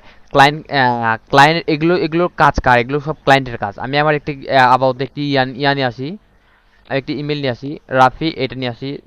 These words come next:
জিরো সিক্স, আহ, এটার একটা Gmail নিয়ে আসি। So, এটা কিন্তু ক্লায়েন্টের করতে হবে। আপনারা যখন Google Ad এর কাজ ক্লায়েন্টের কাছ থেকে নেবেন বা Google Ad এর অ্যাক্সেস নিবেন ক্লায়েন্টের কাছ থেকে, কীভাবে নেবেন?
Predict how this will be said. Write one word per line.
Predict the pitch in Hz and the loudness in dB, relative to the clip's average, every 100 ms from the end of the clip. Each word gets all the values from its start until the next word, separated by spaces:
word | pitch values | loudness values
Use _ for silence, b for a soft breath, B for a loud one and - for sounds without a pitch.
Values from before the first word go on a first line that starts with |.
| 131 | -12
জিরো | 131 139 | -8 -8
সিক্স, | 139 151 156 | -6 -8 -8
আহ, | - _ _ 131 | -16 _ _ 0
এটার | 131 127 127 127 | 2 2 0 -4
একটা | - - 131 123 | -8 -16 -16 -14
Gmail | 131 143 | -10 -8
নিয়ে | 143 139 | -4 -6
আসি। | 143 160 - b b - | -8 -12 -14 b b -10
So, | 160 180 - b b b _ - | -2 -2 -4 b b b _ -2
এটা | 151 | 2
কিন্তু | 165 185 | 2 0
ক্লায়েন্টের | - 156 156 170 | 4 4 4 2
করতে | 151 139 | -2 -2
হবে। | 135 139 | 0 2
আপনারা | - 135 - 147 151 170 | 2 2 0 4 6 6
যখন | 147 139 156 | 4 -4 -6
Google | 143 135 151 - 139 | -6 -4 -2 4 4
Ad | 131 | 4
এর | 127 135 | 2 0
কাজ | 123 135 - - | 2 0 0 0
ক্লায়েন্টের | 135 135 147 | 2 4 2
কাছ | 147 - | 0 0
থেকে | 143 | -2
নেবেন | 131 123 120 | 0 0 0
বা | 117 107 | 0 -2
Google | 120 131 147 | -2 -4 -2
Ad | 131 131 | 0 0
এর | 135 135 - b b | -2 -4 -10 b b
অ্যাক্সেস | - 139 - 156 | -4 -4 -4 -6
নিবেন | 156 151 139 123 131 | -2 -2 0 0 -2
ক্লায়েন্টের | - 127 127 | 0 0 0
কাছ | 123 - | -4 -4
থেকে, | 123 | -6
কীভাবে | - 156 165 | 0 0 0
নেবেন? | 165 160 | 0 -2